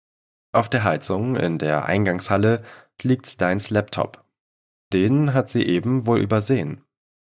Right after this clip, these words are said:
Eigentlich würde er den nie so achtlos liegen lassen.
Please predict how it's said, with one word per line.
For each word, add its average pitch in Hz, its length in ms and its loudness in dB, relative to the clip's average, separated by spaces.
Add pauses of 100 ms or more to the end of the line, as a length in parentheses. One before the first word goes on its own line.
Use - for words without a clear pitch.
(220)
Eigentlich 87 600 0
würde 98 260 2
er 92 140 2
den 98 280 2
nie 117 220 4
so 110 380 2
achtlos 90 500 -4
liegen 98 300 -2
lassen. 76 460 -6